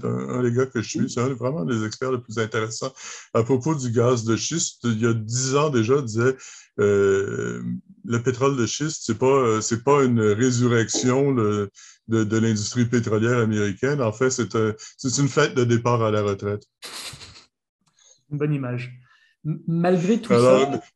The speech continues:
Speaker 1: les,
Speaker 2: oui,
Speaker 1: tous
Speaker 2: euh,
Speaker 1: les observateurs pétroliers sont jamais attendus à ce que la révolution du, du schiste dure très longtemps, parce que la ressource en place, c'était pas si énorme que ça. Je pense qu'on parle de quarante milliards de barils. Euh,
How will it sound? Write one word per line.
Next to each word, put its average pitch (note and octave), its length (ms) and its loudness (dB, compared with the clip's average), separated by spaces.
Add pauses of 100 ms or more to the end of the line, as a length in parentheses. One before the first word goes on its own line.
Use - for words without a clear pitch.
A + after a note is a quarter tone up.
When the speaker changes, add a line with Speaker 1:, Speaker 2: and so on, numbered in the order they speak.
(440)
Speaker 1:
les, C#3 280 4
Speaker 2:
oui, A#2+ 80 -2
Speaker 1:
tous - 100 -4
Speaker 2:
euh, G3+ 100 -2
Speaker 1:
les F3 160 4
observateurs F#3 560 2
pétroliers F3+ 460 0
sont E3 180 2
jamais D3+ 220 2
attendus D#3+ 460 2
à D#3+ 100 2
ce - 80 -4
que C#3+ 100 2
la C3+ 140 4
révolution B2 600 2
du, A2+ 300 0
du G#2+ 160 -4
schiste C#3 380 -4
dure B2+ 200 4
très B2 240 2
longtemps, B2+ 420 0 (340)
parce A#2+ 160 0
que C#3+ 80 2
la C3+ 100 6
ressource C#3 460 2
en C3+ 120 2
place, E3+ 280 -6
c'était B2+ 180 -4
pas B2+ 160 -2
si C3+ 220 -6
énorme C3 340 0
que A#2+ 120 0
ça. C#3 160 -4 (100)
Je A#2+ 100 -10
pense A#2+ 200 -6
qu'on G#2+ 100 -6
parle B2 200 -4
de G2 200 -2 (360)
quarante A#2+ 360 2
milliards A#2 380 2
de A2+ 100 0
barils. A2+ 680 -2
Euh, G2+ 640 -4